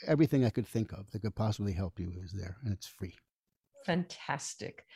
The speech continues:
Speaker 2: Thank you
Speaker 1: Okay.
Speaker 2: so much, James. I adore you. I
Speaker 1: I
Speaker 2: can't
Speaker 1: adore you
Speaker 2: wait
Speaker 1: back.
Speaker 2: to hear the album and to see you and Dan play it will be thrilling. And, um,
Speaker 1: He's a
Speaker 2: stay
Speaker 1: great
Speaker 2: hel-
Speaker 1: singer.
Speaker 2: He is a great singer. He is
Speaker 1: Yeah.
Speaker 2: a great singer. And
Speaker 1: Okay.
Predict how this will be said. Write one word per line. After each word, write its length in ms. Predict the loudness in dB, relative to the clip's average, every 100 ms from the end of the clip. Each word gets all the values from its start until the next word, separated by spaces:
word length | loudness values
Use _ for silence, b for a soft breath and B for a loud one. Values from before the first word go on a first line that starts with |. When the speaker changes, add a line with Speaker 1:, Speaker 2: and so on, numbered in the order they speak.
| B B 6
Speaker 2:
Thank 240 | 6 8
you 100 | 4
Speaker 1:
Okay. 60 | 2
Speaker 2:
so 480 | -2 2 4 6
much, 380 | 4 4 2 0
James. 380 | 2 4 4 2 4
I 80 | 4
adore 520 | 4 2 2 4 4
you. 360 | 4 4 4
I 140 | 4 0
Speaker 1:
I 20 |
Speaker 2:
can't 280 | 4 4 6
Speaker 1:
adore 120 | 8
you 40 | 8
Speaker 2:
wait 120 | 8
Speaker 1:
back. 160 | 6 2 -8 _ _
Speaker 2:
to 80 | 0
hear 220 | 4 6
the 160 | 6 6
album 540 | 8 8 8 6 4 0 B B
and 120 | 2
to 80 | 2
see 200 | 4 8
you 240 | 8 8
and 140 | 6
Dan 300 | 6 6 4
play 340 | 2 4 6 6
it 100 | 4
will 120 | 2
be 140 | 0
thrilling. 680 | -2 -2 4 6 8 6 4 -2 B B B B -2
And, 420 | 2 2 2 4
um, 440 | 6 6 6 2 -2
Speaker 1:
He's 200 | -2 2
a 40 | 6
Speaker 2:
stay 80 |
Speaker 1:
great 180 | 10 8
Speaker 2:
hel- 80 | 8
Speaker 1:
singer. 280 | 6 6 2 _ _ _
Speaker 2:
He 160 | -6 -4
is 240 | -2 -6
a 60 | -6
great 280 | -6 -6 -6
singer. 460 | -8 -6 -6 -8 -12 _ -16
He 80 | -12
is 160 | -12
Speaker 1:
Yeah. 60 | -12
Speaker 2:
a 40 | -12
great 160 | -12
singer. 360 | -12 -10 -8 -8
And 160 | -8 -10 -6 -2
Speaker 1:
Okay. 340 | 2 2 0